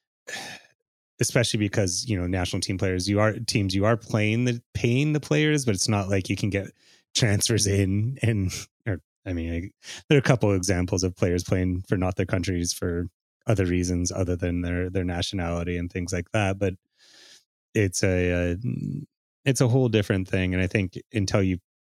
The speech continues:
until the players are getting compensated in the same way they would be for their, uh, club team, you're not gonna see as much, uh, focus on it.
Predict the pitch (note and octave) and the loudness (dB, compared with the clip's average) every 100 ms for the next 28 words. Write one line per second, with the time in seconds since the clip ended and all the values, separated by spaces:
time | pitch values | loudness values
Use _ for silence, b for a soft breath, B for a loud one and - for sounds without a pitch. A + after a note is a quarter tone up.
0 | - A#2+ G2 G#2 - G2+ F#2 F#2 F2 F2 | -8 -4 0 0 2 0 2 0 0 -2
1 | F2 G#2+ G2+ G2 F2 F#2 F2+ F2 F2+ F2 | 0 0 2 0 0 0 0 -2 0 0
2 | - F2 F2+ E2+ F2 F2 F2 F2+ E2+ F2+ | 0 0 0 0 -2 -2 -2 -2 -2 -2
3 | F2 E2+ F2+ F2 - A2 F#2+ - F#2 F2 | 0 -2 -2 -4 -2 -2 0 -2 -2 -4
4 | F2 - b b b b b _ G2+ F#2+ | -6 -10 b b b b b _ 0 0
5 | F2 F#2 - F#2 F2 F2 E2+ - F2+ F2 | 0 -2 0 -2 -2 -2 -2 -2 -2 -2
6 | E2 D#2+ D#2 - A2 G#2+ G2+ F2+ G2 - | -2 -4 -10 -14 -12 -2 0 0 0 -2
7 | F2 F2 | -2 -4